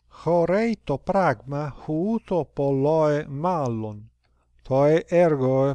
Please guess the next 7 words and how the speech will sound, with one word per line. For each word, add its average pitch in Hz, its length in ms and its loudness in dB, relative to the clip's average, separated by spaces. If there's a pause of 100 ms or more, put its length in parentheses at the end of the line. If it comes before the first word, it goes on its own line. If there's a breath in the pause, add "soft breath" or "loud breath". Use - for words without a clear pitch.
πρόσεχε. 135 760 0 (1160)
Με 190 360 -2
πόιει 131 680 2 (180)
ᾅπερ 143 440 0
χοϊ 131 400 -2
ἄλλοι 135 600 0
δρόσσοι. 123 640 -4